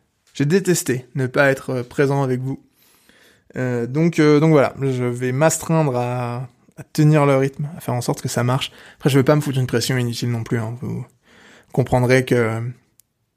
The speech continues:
que, ben, que parfois les priorités sont différentes, mais j'ai envie, en fait. Ce, ce truc, c'est que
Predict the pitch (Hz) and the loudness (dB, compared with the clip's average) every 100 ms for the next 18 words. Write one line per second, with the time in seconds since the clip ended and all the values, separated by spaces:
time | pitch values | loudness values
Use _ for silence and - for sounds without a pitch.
0 | _ _ _ _ - 120 117 117 110 113 | _ _ _ _ -6 -2 -2 -2 -4 -6
1 | 107 110 110 110 107 127 120 - 127 117 | -8 -8 -8 -8 -4 0 0 -2 -4 -4
2 | 123 131 131 127 143 160 175 156 185 170 | -4 -4 -4 -2 0 2 2 2 2 2
3 | 156 - 156 156 170 135 131 127 131 135 | 0 0 0 2 0 0 -2 -6 -6 -6
4 | 127 139 139 98 - 135 139 | -4 -2 -2 -2 -2 -2 -4